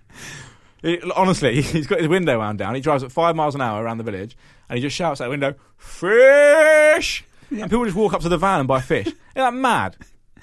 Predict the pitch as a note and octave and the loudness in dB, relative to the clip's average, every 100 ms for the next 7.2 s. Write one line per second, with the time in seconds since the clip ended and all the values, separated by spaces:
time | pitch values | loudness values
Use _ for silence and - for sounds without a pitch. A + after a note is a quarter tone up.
0 | - - D#4 B3+ D4 E4 D#4+ C#4+ A#3 A3 | -16 -8 -4 -4 -4 -6 -6 -6 -6 -6
1 | G3+ F3 F#3+ F3+ - F3 E3+ F3+ F#3 E3 | -8 -6 -4 -4 -6 -8 -6 -6 -6 -6
2 | D3 D#3 - F#3+ E3+ - E3+ F3 D#3 D#3+ | -8 -10 -6 -6 -6 -10 -10 -10 -12 -8
3 | E3 D#3+ D3 C#3+ C#3+ C#3+ D3 D#3 B2+ - | -6 -4 -4 -4 -6 -8 -8 -10 -10 -16
4 | - - C3+ G#2+ G2 F2 _ _ _ _ | -14 -4 -2 -2 -8 -10 _ _ _ _
5 | - - A#2 F#2+ F2 D2+ _ _ - A#3+ | -20 -10 -10 -8 -12 -18 _ _ -2 0
6 | C4 G#3+ D#3 - F3+ G#3+ G#3+ F#3+ G3 G3 | 2 0 -4 -4 -2 0 0 -2 -4 -2
7 | F#3+ | -2